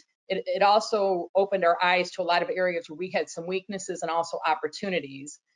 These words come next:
And I think the companies and the manufacturers that are faring the best are the ones that had the ability to be flexible, adapt, and innovate.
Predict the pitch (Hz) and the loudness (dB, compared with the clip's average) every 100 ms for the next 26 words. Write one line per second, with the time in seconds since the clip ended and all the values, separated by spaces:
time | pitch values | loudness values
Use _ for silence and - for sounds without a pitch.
0 | _ 175 170 190 196 220 214 220 202 190 | _ -4 -2 -4 0 0 0 0 0 -2
1 | 185 175 175 180 180 185 185 - 175 165 | -2 -2 0 0 0 0 0 0 -8 -2
2 | 165 165 - 190 175 170 156 180 175 - | 0 0 0 0 0 -2 2 4 4 0
3 | 160 165 175 170 165 156 151 180 170 165 | 0 0 0 -2 -2 -4 0 0 2 2
4 | 175 175 165 156 160 - 180 175 - 190 | 4 4 2 -4 -8 0 0 0 2 4
5 | 190 190 190 _ _ - 156 156 180 180 | 6 6 2 _ _ -2 0 4 6 4
6 | 175 160 - 180 180 147 135 135 147 | 2 -4 -2 0 2 2 0 -4 -8